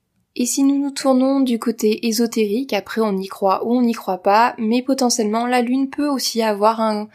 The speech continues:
effet et perturber le sommeil, euh, le vôtre ou ceux de votre entourage. Du moins, chez moi, c'est clair qu'il y a une influence. Qu'elle soit vraie ou pas,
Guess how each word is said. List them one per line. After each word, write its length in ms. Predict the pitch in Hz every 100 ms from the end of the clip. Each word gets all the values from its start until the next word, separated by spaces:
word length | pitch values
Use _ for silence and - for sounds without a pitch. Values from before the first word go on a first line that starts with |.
| - - -
effet 540 | 220 226 - 240 262 285
et 60 | 214
perturber 640 | 233 226 - 226 202 214 254
le 120 | 240
sommeil, 640 | - 202 190 190 214 - -
euh, 140 | 180
le 180 | 180 185
vôtre 340 | 180 202 208 -
ou 80 | 202
ceux 360 | - 208 214
de 140 | 220 226
votre 280 | 247 247 220
entourage. 640 | 208 190 185 190 - - _ _ _ _ _ _
Du 180 | 202 202
moins, 300 | 220 233 269
chez 280 | 269 - 240
moi, 360 | 226 226 247 269
c'est 260 | - 226 214
clair 340 | - 240 240
qu'il 160 | - 233
y 40 |
a 40 |
une 120 | 233 226
influence. 720 | 226 - 196 180 180 - - _
Qu'elle 180 | - 190
soit 760 | - - 202 196 190 190 185 190
vraie 420 | 190 185 202 208
ou 80 | 214
pas, 460 | 190 202 202 226